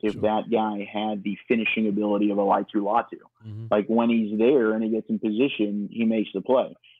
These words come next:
Speaker 1: Chop Robinson will always get there and be in position because he is an absolute freak show,
Speaker 2: Mm-hmm.
Speaker 1: but he does not consistently make the play.
Speaker 2: Yeah.
Speaker 1: He will rush himself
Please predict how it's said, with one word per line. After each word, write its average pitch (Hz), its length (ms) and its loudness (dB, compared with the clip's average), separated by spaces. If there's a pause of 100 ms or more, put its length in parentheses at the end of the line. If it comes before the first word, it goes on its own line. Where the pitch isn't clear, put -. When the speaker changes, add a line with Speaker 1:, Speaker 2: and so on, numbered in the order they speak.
(120)
Speaker 1:
Chop 151 260 2
Robinson 123 720 -4 (100)
will 117 300 -4
always 117 560 -2 (140)
get 123 180 -6 (100)
there 87 260 -14 (120)
and 110 200 -10
be 123 160 -2
in 113 140 -4
position 101 500 -4 (420)
because 104 300 -2
he 156 140 -4
is 117 120 2
an 92 100 -8
absolute 104 580 -4
freak 147 180 2 (100)
show, - 360 -6
Speaker 2:
Mm-hmm. 95 220 -14 (180)
Speaker 1:
but 104 140 2
he 123 160 -2
does 113 200 4
not 107 460 0
consistently - 760 -4
make 101 280 -2
the - 80 -4
play. 98 400 0 (220)
Speaker 2:
Yeah. 95 80 -20
Speaker 1:
He 135 120 6
will 113 200 6
rush 120 240 4
himself 117 540 2